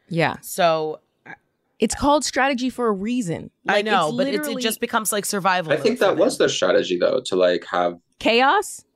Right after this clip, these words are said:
Speaker 3: the, well, to
Speaker 2: <laughs>
Speaker 3: use their emotions. I'm using air quotes when I say that.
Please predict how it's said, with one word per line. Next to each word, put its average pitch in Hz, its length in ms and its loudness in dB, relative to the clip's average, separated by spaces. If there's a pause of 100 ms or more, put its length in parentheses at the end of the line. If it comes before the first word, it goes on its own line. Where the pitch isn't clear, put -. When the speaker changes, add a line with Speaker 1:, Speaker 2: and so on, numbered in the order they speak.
(300)
Speaker 3:
the, 131 400 0
well, 143 300 6
to 131 300 0
Speaker 2:
<laughs> - 760 -10
Speaker 3:
use 143 300 -4
their 135 180 0
emotions. 101 600 -6
I'm 98 100 -4
using 113 320 -4
air 95 140 0
quotes - 340 -10
when 92 100 -6
I 90 40 -8
say 92 260 -2
that. 87 140 -8